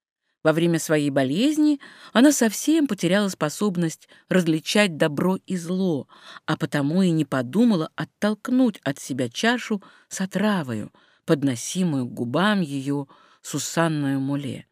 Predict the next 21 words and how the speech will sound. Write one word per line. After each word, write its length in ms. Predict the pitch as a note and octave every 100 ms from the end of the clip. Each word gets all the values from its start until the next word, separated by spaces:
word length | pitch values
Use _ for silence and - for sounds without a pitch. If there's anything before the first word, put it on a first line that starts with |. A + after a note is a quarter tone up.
| _ _ _ _
И 300 | D#3+ A3 C4
неудивительно. 1000 | C#4+ C#4 B3 C#4 D#4+ E4+ F#3 C#3 A#2 - _ _ - D4+ -
Касаясь 460 | G#3+ C4 E4+ C#4+
этой 220 | C#4+ A#3 F#3+
чаши, 640 | - E3 F3 - A#3+ A#3 - - _
Эмма 280 | F#3+ G3+ G3+
находила 580 | F#3+ F3 F3+ E3 A3+ F3+
в 80 | E3
ней 160 | F#3
забвение 760 | E3 E3 C#3+ D#3 A3 A3 F3+ D#3
своим 420 | - D3+ F3+ F#3
горестям. 680 | D3+ A3 F3+ D3 - B2+ A#2 - _ - -
Эта 220 | E3+ F3
чаша 680 | E3 - F3 A3 A3+ G#3+ G3 - - -
сулила 420 | - G3 A3 A3+
ей 220 | G#3+ A3+
надежды, 840 | A#3 A#3 G#3+ B3+ B3+ E3+ C3+ A#2 - _ _ _ _ -
а 100 | E3+
с 60 |
надеждами 420 | F3+ G3+ C#4 G3
здоровье 760 | D3 C3+ B2+ A#2+ D#3+ D#3 E3